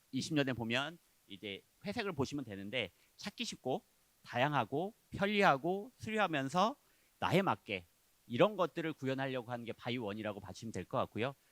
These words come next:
여러 가지 이제 저희가 수요자들, 수요자, 수요자들에 대해서 들었던 의견들을 정리해보면 이런 방식으로 좀 정리가 됐던 것 같습니다. 그래서 저희가 지금까지, 어, 오늘 보여드린 시스템에서 저희가 구현을 하고 있는 거는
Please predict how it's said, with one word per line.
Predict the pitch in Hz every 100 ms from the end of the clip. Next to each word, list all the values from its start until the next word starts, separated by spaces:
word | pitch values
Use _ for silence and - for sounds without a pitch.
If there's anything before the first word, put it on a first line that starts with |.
| _
여러 | 101 110 151
가지 | 165 151
이제 | 123 120 107
저희가 | 110 98 104 101 -
수요자들, | - 180 175 160 135 98 -
수요자, | - - 196 175 -
수요자들에 | - 226 233 190 147 131
대해서 | 123 117 117 113 - _
들었던 | 131 139 165
의견들을 | 113 131 120 117
정리해보면 | 104 107 104 113 117
이런 | 101 123 135
방식으로 | 107 101 - 104 110
좀 | 113 104
정리가 | 98 101 107
됐던 | 92 90 123
것 | 85
같습니다. | - 92 80 78 _ _ _ -
그래서 | 110 123
저희가 | 131 131 143 135 - _
지금까지, | - 131 185 - 160 156 156 147 -
어, | 131 123 -
오늘 | - 131 196
보여드린 | 170 143 156 156 151
시스템에서 | 170 - 147 135
저희가 | - 117 123
구현을 | 139 131 135
하고 | 151 165
있는 | 135 107
거는 | 104 107 113 113